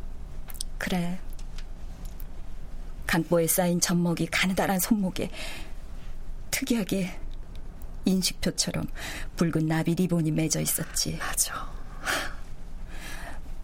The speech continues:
Speaker 1: 마영우 팔뚝 하나 될까 말까한 아이 몸에 비해서 터무니없이 긴 실크 머플러.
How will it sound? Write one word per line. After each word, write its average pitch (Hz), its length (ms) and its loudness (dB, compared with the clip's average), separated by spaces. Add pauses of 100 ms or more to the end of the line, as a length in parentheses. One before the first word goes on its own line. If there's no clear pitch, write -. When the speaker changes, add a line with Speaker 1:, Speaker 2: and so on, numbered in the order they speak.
(220)
Speaker 1:
마영우 202 560 6
팔뚝 294 400 2
하나 247 180 6
될까 240 320 4
말까한 220 400 6
아이 190 220 6
몸에 196 260 4
비해서 180 380 2 (680)
터무니없이 240 600 4
긴 202 280 6
실크 247 420 4
머플러. 180 400 0